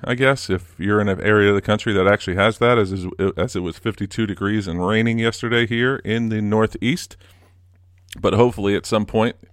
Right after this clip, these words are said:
'cause the Final Four is gonna be in Lincoln Financial Field in Philadelphia, Pennsylvania, on Saturday, May twenty-fifth and twenty-seventh. So hopefully by then, it's gonna be a little bit nicer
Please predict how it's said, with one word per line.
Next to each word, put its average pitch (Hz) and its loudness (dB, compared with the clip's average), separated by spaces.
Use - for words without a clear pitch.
'cause 92 -8
the 87 -10
Final 110 2
Four 120 2
is 95 -2
gonna 98 -2
be 95 -4
in 107 -2
Lincoln 104 -2
Financial 98 -2
Field 110 -2
in 95 -2
Philadelphia, 92 0
Pennsylvania, 110 0
on 101 4
Saturday, 101 2
May 95 0
twenty-fifth 95 -4
and 90 -6
twenty-seventh. 95 0
So 110 2
hopefully 127 6
by 107 6
then, 113 6
it's - -10
gonna 104 -4
be 95 -2
a 92 2
little 92 -2
bit 92 -4
nicer 87 -2